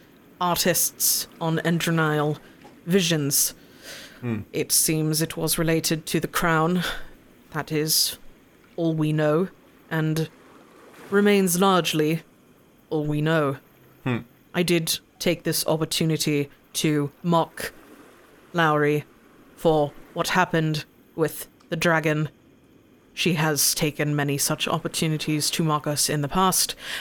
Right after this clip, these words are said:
Speaker 1: and I desired some comeuppance.
Speaker 2: Interesting.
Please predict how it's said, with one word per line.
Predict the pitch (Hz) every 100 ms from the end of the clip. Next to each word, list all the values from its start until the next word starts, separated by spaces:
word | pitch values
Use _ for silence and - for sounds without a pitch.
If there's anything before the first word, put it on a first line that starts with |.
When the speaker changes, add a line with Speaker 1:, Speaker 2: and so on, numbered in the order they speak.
| -
Speaker 1:
and | 160 156 151 147 - - - _
I | 160 151 147 143 - _
desired | 160 156 156 151 151 151 - -
some | - 143 139 135 - - _
comeuppance. | - 156 156 143 139 - - - - - _ _ _
Speaker 2:
Interesting. | 131 110 - -